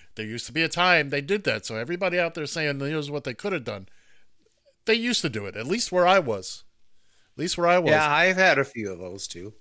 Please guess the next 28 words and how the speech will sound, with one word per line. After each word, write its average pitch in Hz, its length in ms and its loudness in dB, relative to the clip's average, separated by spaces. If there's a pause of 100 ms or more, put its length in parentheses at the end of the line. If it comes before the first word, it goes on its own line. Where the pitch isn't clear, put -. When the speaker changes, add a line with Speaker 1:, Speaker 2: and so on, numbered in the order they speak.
(260)
Speaker 1:
And, 135 360 -2
uh, 123 280 -6 (440)
you, 151 360 -4
you'll 160 160 -4
speak 208 320 -10
to 196 80 -6
a 196 40 -2
lot 202 200 2
of 196 100 -6
people 208 360 -4
who, 127 300 -10 (260)
who 127 120 -12
used 117 380 -10
to, 123 260 -10
uh, 110 240 -8 (880)
you 180 120 -8
know, 120 200 -4 (380)
uh, 113 300 -8
the, 110 140 -20 (240)
the 135 100 -6
cops 147 320 0
would 165 120 -8
just 147 200 -6
give 180 120 -2
'em 185 60 -4
a 156 80 -2
ride 147 280 2
home, 190 240 -4